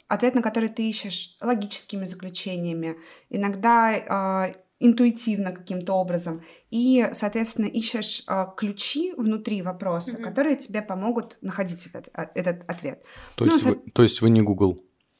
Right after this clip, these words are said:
Speaker 1: Вообще не Google. Я вообще не Google. У меня ещё очень странно работает мышление. Я могу там, а, м, если это минута обсуждения,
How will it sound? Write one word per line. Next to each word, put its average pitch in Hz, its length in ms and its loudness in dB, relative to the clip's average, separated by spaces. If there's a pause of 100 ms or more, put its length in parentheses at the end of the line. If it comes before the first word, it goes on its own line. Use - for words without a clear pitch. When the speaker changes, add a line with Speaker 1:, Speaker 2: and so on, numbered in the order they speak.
(500)
Speaker 1:
Вообще 214 300 -2
не 190 80 -2
Google. 175 340 -8
Я 208 180 -2
вообще 220 300 -4
не 175 100 -4
Google. 170 320 -10
У 196 60 -10
меня 190 180 -2
ещё 208 200 -2
очень 202 180 -4
странно 185 340 -4
работает 170 400 -4
мышление. 226 440 0
Я 170 120 -4
могу 175 300 -4
там, 165 220 -10 (380)
а, 170 760 -4
м, 165 600 -6
если 180 300 -4
это 175 160 -4 (320)
минута 208 720 6
обсуждения, 196 880 2